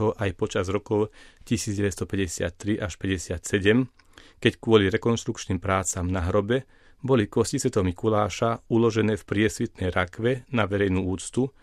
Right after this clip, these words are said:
a podrobené lekárskemu výskumu. Dodnes nie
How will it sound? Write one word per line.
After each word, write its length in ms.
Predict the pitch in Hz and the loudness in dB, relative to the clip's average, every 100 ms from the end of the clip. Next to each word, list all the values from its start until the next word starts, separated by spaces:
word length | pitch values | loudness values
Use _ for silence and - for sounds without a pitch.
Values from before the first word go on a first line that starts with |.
| _ - - - | _ -20 -6 -4
a 80 | - | 2
podrobené 480 | 113 120 120 117 | 2 2 2 2
lekárskemu 560 | 104 104 104 101 - 110 | 2 2 -2 -2 -2 -2
výskumu. 640 | 98 98 - - 82 73 - - - - _ _ - | 0 -2 -4 -4 -4 -4 -14 -20 -20 -20 _ _ 0
Dodnes 560 | 131 101 92 107 - - - - - | 0 2 -4 -4 -10 -14 -20 -14 -2
nie 160 | 104 | 2